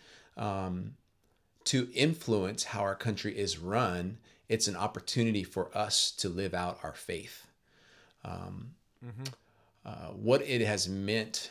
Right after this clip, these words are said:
Speaker 1: for me, um, as a Jesus person is, um,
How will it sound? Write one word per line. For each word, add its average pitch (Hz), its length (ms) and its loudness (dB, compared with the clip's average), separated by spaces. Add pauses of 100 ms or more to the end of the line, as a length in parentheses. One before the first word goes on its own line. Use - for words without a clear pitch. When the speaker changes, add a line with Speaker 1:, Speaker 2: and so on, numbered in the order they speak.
(640)
Speaker 1:
for - 220 -4
me, 110 560 0 (800)
um, 101 460 -6 (680)
as 101 220 2
a 95 60 -2
Jesus 131 360 4
person 92 600 -2 (200)
is, 104 640 4 (520)
um, 101 560 -6